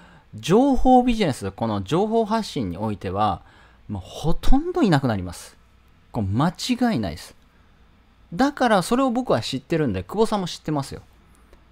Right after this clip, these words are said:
今までどんだけ出てきてどんだけ消えてたかっていう久保さんも知ってるんですよ。僕も知ってます。僕は久保さんの倍以上知ってます。もう何倍も知ってます。どんだけ見てきたか。出ては消え、出て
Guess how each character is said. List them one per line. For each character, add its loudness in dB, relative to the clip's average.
今 4
ま 4
で 2
ど 0
ん 0
だ 2
け 0
出 -2
て 2
き -8
て -12
ど -2
ん 2
だ 0
け -10
消 -2
え -6
て -2
た -6
か -12
っ -18
て -10
い -4
う -8
久 -10
保 0
さ -2
ん -4
も -4
知 -10
っ -20
て -6
る -8
ん -10
で -12
す -20
よ。 -18
僕 -2
も -4
知 -14
っ -20
て -20
ま -16
す。 -20
僕 -2
は -2
久 -4
保 2
さ -2
ん -2
の -2
倍 0
以 -2
上 -2
知 -16
っ -20
て -14
ま -10
す。 -18
も -4
う 0
何 0
倍 0
も 0
知 -12
っ -16
て -8
ま -6
す。 -16
ど 2
ん 2
だ 0
け 0
見 2
て -4
き -6
た -10
か。 -18
出 4
て -2
は -4
消 -10
え、 -8
出 -6
て -14